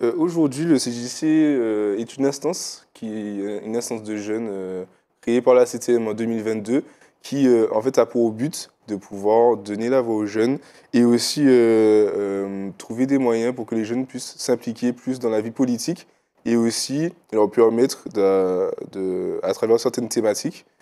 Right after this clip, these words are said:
de pouvoir, euh, créer des projets, euh, qui per-, qui pourraient leur permettre, euh, également de, en fait, d'avoir leur voix tout simplement, euh, dans la vie politique de la Martinique. Donc aujourd'hui, le Conseil des jeunes citoyens a décidé de s'intéresser à la thématique «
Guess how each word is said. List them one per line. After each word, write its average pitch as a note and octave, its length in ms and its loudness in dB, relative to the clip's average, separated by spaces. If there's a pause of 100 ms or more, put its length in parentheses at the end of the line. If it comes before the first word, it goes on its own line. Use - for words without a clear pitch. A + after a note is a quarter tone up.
(240)
de A2 60 -6
pouvoir, A2 560 2
euh, F#2+ 400 0
créer G#2+ 400 -4
des A2 160 -8
projets, G#2+ 540 -4 (500)
euh, F#2+ 140 -4
qui F#2+ 160 -10
per-, G2 280 0
qui - 140 -10
pourraient A2 220 0
leur G#2+ 120 4
permettre, A2+ 460 -2
euh, G2 300 -2
également G2 480 -4
de, F2+ 360 -8 (720)
en A2+ 40 2
fait, C#3 100 2
d'avoir C#3+ 260 6
leur C#3+ 180 6
voix B2 200 2
tout - 60 -6
simplement, A2+ 540 -2
euh, G#2 180 0
dans G#2 100 -2
la G#2 120 0
vie A2+ 100 -12
politique A#2 380 -6
de A#2+ 80 -2
la G#2+ 100 0
Martinique. G2+ 520 -6 (440)
Donc A#2+ 180 4
aujourd'hui, D#3+ 400 4
le F3 100 6
Conseil C#3+ 240 4
des F3 100 6
jeunes D3 120 4
citoyens C3+ 380 2
a - 20 6
décidé C3 320 -2
de B2+ 80 2
s'intéresser A#2+ 560 0
à A#2+ 80 4
la G#2+ 120 4
thématique « A2+ 600 -2